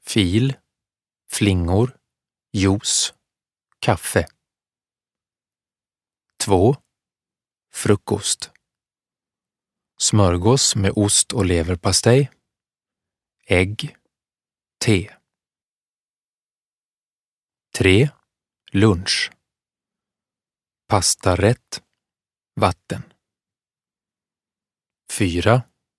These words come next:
Lunch. Stekt fisk med potatis.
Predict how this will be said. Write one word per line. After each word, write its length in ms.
Lunch. 560
Stekt 440
fisk 580
med 200
potatis. 760